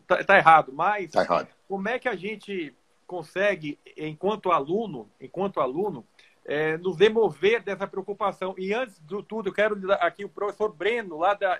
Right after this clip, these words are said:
Speaker 1: da Universidade de Potiguar, lhe manda os parabéns pela sua presença aqui.
Speaker 2: É uma grande figura, Breno. Gostamos muito dele. É uma figuraça. Mas, um abraço, Breno. É, mas, é, eu acho que, primeiro, os professores têm que,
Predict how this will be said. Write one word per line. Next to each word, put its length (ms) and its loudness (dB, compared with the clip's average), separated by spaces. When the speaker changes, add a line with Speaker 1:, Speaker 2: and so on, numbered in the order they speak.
Speaker 1:
da 100 -6
Universidade 360 -8
de 60 -20
Potiguar, 480 -4
lhe 60 -20
manda 260 -14
os 80 -20
parabéns 540 -6
pela 180 -8
sua 160 -8
presença 420 -8
aqui. 260 -12
Speaker 2:
É 60 -2
uma 80 2
grande 260 8
figura, 520 4
Breno. 400 -2
Gostamos 380 4
muito 340 4
dele. 320 2
É 100 2
uma 120 4
figuraça. 680 4
Mas, 460 10
um 120 4
abraço, 400 8
Breno. 320 4
É, 500 -2
mas, 480 0
é, 560 0
eu 220 4
acho 300 4
que, 160 -8
primeiro, 520 0
os 280 -8
professores 760 2
têm 180 4
que, 380 -4